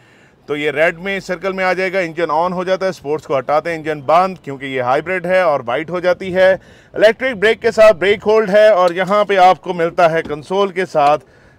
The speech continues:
कप होल्डर दो अदद। और आपके कंसोल पे भी स्वेट लेदर है बड़ा खूबसूरत,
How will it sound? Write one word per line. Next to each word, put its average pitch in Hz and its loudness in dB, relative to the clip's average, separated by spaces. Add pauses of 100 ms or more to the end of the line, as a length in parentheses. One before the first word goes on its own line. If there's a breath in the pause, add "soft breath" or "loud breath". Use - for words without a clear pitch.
(120)
कप 160 0 (120)
होल्डर 202 2
दो 165 -4
अदद। 156 0 (1040 loud breath)
और 196 2
आपके 202 2
कंसोल 185 -4
पे 190 -4
भी 185 -6
स्वेट 165 -2
लेदर 160 2
है 170 4
बड़ा 147 4
खूबसूरत, 170 -2